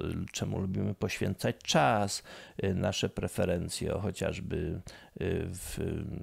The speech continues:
społecznościowych, y, y, portalach czy, y, czy różnych komunikatorach. Y, to wszystko, y, y, działa w nas i my,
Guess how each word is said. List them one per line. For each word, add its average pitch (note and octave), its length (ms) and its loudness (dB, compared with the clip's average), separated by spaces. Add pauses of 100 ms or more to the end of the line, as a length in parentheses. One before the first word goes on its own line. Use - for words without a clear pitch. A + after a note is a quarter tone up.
(300)
społecznościowych, A#2 1040 2 (240)
y, G#2 200 2 (380)
y, - 180 2
portalach B2 840 4
czy, - 200 2 (280)
y, - 100 2
czy - 160 2
różnych A2 360 2
komunikatorach. A2 1040 2 (360)
Y, G2+ 80 0
to G3 180 2
wszystko, F#3+ 800 2 (240)
y, B2 300 6 (460)
y, A2 100 4
działa C3 420 6
w A#2+ 120 -4
nas C3+ 500 2 (320)
i B2 100 4
my, G3 380 6